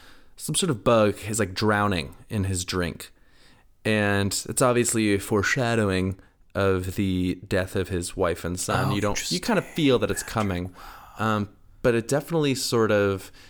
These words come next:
Speaker 1: emphasizes your point of this theme of, uh, water being sort of a harbinger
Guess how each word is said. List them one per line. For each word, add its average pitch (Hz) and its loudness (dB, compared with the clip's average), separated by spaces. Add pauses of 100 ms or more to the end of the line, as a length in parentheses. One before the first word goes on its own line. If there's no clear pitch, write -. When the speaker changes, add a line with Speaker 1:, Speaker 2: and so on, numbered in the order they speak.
(300)
Speaker 1:
emphasizes 98 0
your 117 2
point 82 -6 (120)
of 92 -4
this 98 -4
theme 110 0
of, 90 -2 (540)
uh, 92 0 (600)
water 104 0 (960)
being 190 2
sort 240 0
of 440 0
a 359 2
harbinger 147 2